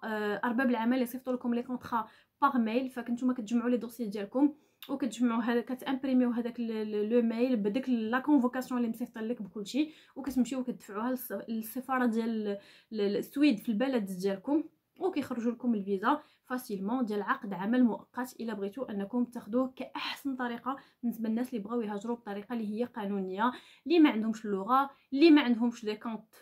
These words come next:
في البنكه، اللي واحد لي سوم اللي ما غيقدروش، لان دابا مع كوفيد حتى الناس اللي هما غيكون عندهم ديك لا سوم ما غتبقاش عندهم. بزاف ديال الناس خسروا ال-، الوظائف ديالهم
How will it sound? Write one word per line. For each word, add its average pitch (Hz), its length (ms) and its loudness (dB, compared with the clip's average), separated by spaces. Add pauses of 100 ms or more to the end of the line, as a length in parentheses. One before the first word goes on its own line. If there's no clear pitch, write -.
في - 60 -12
البنكه، 214 500 0
اللي 214 220 0
واحد 208 300 -2
لي 233 140 0
سوم 247 220 -2
اللي 226 120 0
ما 202 80 -4
غيقدروش، 233 520 -2 (520)
لان 240 280 2
دابا 240 160 4
مع 220 180 2
كوفيد 247 360 -2 (100)
حتى 370 120 0
الناس 311 280 6
اللي 277 80 0
هما 262 200 4
غيكون 254 380 2
عندهم 240 280 4
ديك 240 160 2
لا 247 80 -2
سوم 233 380 -6
ما 240 160 0
غتبقاش 240 400 -6
عندهم. 208 420 2 (300)
بزاف 247 180 0
ديال 247 160 4
الناس 240 180 2
خسروا 254 380 -2
ال-، 220 180 -2
الوظائف 208 800 -2
ديالهم 220 500 2